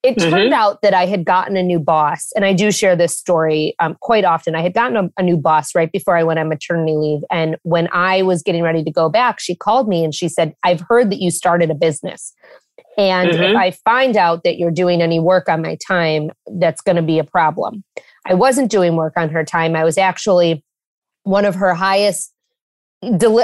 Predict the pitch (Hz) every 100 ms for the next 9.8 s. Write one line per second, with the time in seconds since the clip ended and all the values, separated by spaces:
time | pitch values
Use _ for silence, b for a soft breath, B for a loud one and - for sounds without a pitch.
0 | 247 196 214 247 247 226 196 202 208 214
1 | 220 247 226 196 185 233 240 175 175 180
2 | 180 180 180 180 220 196 190 196 208 165
3 | 196 185 190 175 180 180 175 175 175 170
4 | 165 147 - 185 165 156 185 170 160 160
5 | 165 156 160 175 170 160 151 165 160 185
6 | - 175 170 160 165 160 156 151 147 175
7 | 156 151 b b b b b _ - 190
8 | 185 175 170 - - 208 208 - 240 226
9 | 202 214 208 180 160 190 220 202